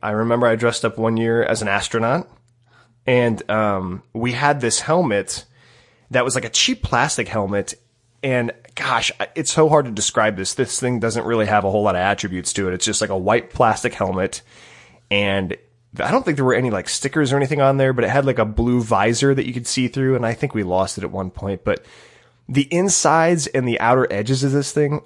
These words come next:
were, there were, like, razor blades. <laughs> It was, like, this plastic, but for whatever reason, it was just so sharp around the edges. And I <laughs> felt like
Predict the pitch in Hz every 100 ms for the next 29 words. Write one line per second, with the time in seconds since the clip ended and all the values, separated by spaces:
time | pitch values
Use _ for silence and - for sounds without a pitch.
0 | - 135 151 - 151 139 120 107 101 98
1 | 110 113 107 107 95 85 76 71 - -
2 | - 269 - - _ _ 151 156 160 143
3 | 131 123 - - - _ - 117 - -
4 | 131 123 143 - 98 95 92 - - 120
5 | 131 156 135 127 120 104 101 57 110 98
6 | 110 104 - - 135 202 - 143 143 147
7 | 135 131 117 - 123 117 104 104 107 -
8 | 135 226 - 202 131